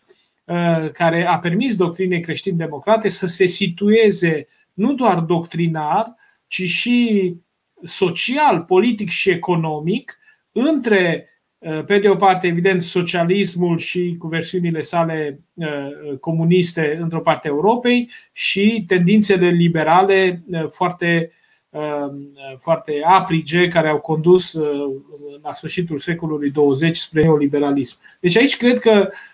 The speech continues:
uh, e, e, există ceva ce merită, dacă nu recuperat, pentru că e tot timpul acolo, în orice caz redinamizat, uh,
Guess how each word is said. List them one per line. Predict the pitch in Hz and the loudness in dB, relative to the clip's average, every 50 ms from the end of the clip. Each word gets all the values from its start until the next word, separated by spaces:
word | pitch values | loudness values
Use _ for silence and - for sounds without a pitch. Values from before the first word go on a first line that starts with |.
| _ _ | _ _
uh, | 185 180 180 175 175 175 180 | 2 2 2 2 0 -2 -4
e, | 180 180 185 185 190 214 | -4 -2 -2 2 4 4
e, | 214 208 190 190 190 208 226 220 214 202 | 6 6 4 4 4 4 4 4 4 2
există | 190 170 170 254 277 277 - 226 202 | 0 2 2 4 2 4 4 2 2
ceva | 202 - - 190 190 220 240 | 2 2 0 2 2 2 0
ce | - - 208 202 | 0 0 -2 -2
merită, | 202 214 220 214 220 202 170 202 202 196 196 190 185 180 175 170 - _ _ _ _ _ _ _ _ _ _ _ | 0 0 0 -2 -2 -4 -2 -2 0 0 0 0 -2 -2 -6 -10 -16 _ _ _ _ _ _ _ _ _ _ _
dacă | 170 180 170 175 - 190 | -2 -2 -2 0 -2 -2
nu | 190 214 240 240 | 0 0 2 2
recuperat, | 214 185 185 - 175 180 180 180 202 208 185 165 | 2 2 0 -2 -8 -8 -6 -2 -2 -2 -4 -4
pentru | 175 165 165 | -8 -12 -10
că | - 175 | -10 -10
e | 170 | -10
tot | 196 190 | -10 -10
timpul | 185 190 175 175 | -10 -10 -10 -10
acolo, | 170 170 214 220 208 | -8 -6 -4 -4 -4
în | 202 | -4
orice | 208 208 208 - 185 | -4 -4 -6 -8 -8
caz | - 214 190 170 180 | -6 -6 -4 -4 -2
redinamizat, | 190 208 214 196 180 190 185 180 175 175 170 165 170 185 196 196 190 190 _ - | 0 0 -2 -2 -4 -8 -8 -8 -6 -6 -6 -6 -6 -6 -6 -6 -6 -8 _ -10
uh, | 175 | -8